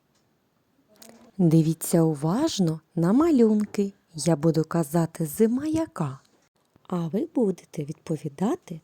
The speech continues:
та повторювати. Приготувались. Зима яка? Сніжна.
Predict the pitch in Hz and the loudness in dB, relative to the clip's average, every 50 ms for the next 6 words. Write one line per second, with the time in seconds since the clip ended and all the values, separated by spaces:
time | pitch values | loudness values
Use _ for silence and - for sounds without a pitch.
0 | _ _ - 269 359 - - 294 269 - - _ _ - 160 143 147 - 151 135 | _ _ -4 -4 -4 -2 -4 -6 -6 -8 -12 _ _ -10 -10 -8 -8 -10 -10 -10
1 | 139 143 139 _ - - 202 - _ _ _ _ _ _ _ _ _ - 349 339 | -10 -12 -14 _ -18 -20 -20 -20 _ _ _ _ _ _ _ _ _ -2 -2 0
2 | 220 180 170 - - 139 127 120 - 135 131 143 170 220 254 262 269 254 - - | 0 -2 -4 -4 -6 -10 -12 -12 -12 -12 -10 -8 -6 -6 -6 -6 -8 -10 -12 -16
3 | - - - _ _ _ _ _ _ _ _ - 233 220 - - 320 311 320 320 | -20 -20 -20 _ _ _ _ _ _ _ _ -12 -12 -10 -2 0 2 2 4 4
4 | 320 311 311 302 302 - - 147 123 - _ _ _ _ _ _ _ _ _ _ | 2 2 0 -2 -2 -4 -6 -6 -6 -8 _ _ _ _ _ _ _ _ _ _
5 | _ _ _ _ _ _ _ _ _ _ _ _ _ _ _ _ _ _ _ _ | _ _ _ _ _ _ _ _ _ _ _ _ _ _ _ _ _ _ _ _
6 | _ _ _ _ _ _ _ _ _ _ _ _ - - - - - - 240 240 | _ _ _ _ _ _ _ _ _ _ _ _ -20 -20 -20 -12 -6 -2 0 0
7 | 240 240 247 254 254 262 262 254 254 240 214 190 170 156 147 139 131 135 123 135 | 2 2 2 0 0 0 0 -2 -2 -2 -2 -2 -2 -4 -4 -6 -8 -10 -10 -8
8 | 139 131 123 113 107 113 127 | -8 -10 -10 -12 -16 -20 -20